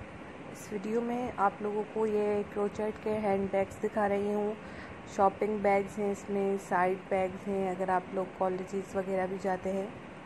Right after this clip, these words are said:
तो उसके लिहाज से भी आप लोगों को इसमें बैग्स देखने को मिलेंगे। अ,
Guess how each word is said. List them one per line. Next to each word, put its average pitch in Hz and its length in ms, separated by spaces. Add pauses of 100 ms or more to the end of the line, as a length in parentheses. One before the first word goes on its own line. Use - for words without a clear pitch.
(1040)
तो 196 60
उसके 214 300
लिहाज 214 280
से - 180
भी 202 160
आप 185 320
लोगों 190 180
को 196 320
इसमें 196 440
बैग्स 185 360
देखने 196 280
को 202 140
मिलेंगे। 196 480
अ, - 1300